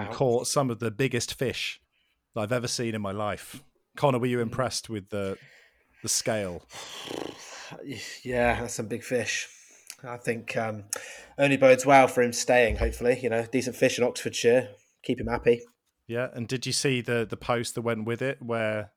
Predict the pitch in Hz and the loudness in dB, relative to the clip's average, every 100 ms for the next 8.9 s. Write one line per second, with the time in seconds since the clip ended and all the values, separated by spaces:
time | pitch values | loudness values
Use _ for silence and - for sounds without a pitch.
0 | _ - 117 110 110 101 - 165 104 104 | _ -2 0 0 -4 -2 0 0 -2 -2
1 | 113 107 - 113 113 113 113 - 131 127 | -2 -2 -2 0 0 0 -6 0 0 2
2 | 120 131 127 120 127 127 127 131 - - | 0 -2 -2 -2 -2 0 0 -2 -4 -6
3 | 131 127 - _ _ _ _ - 139 135 | -6 -6 -14 _ _ _ _ -2 0 2
4 | 131 135 143 139 147 127 139 135 135 139 | 0 2 -2 0 -2 -2 -4 -6 -6 -2
5 | 139 165 170 - - 131 131 143 139 123 | -2 -4 -10 -6 -2 0 2 2 2 0
6 | 143 135 143 123 - 143 139 135 123 123 | 0 0 -2 -2 0 0 2 -2 -2 -4
7 | 120 147 151 85 _ 117 110 - 107 131 | -4 -4 -4 -6 _ -8 -6 -6 -6 -6
8 | 120 117 110 107 113 110 - 101 - | -4 -4 -4 -4 -4 -6 -6 -8 -12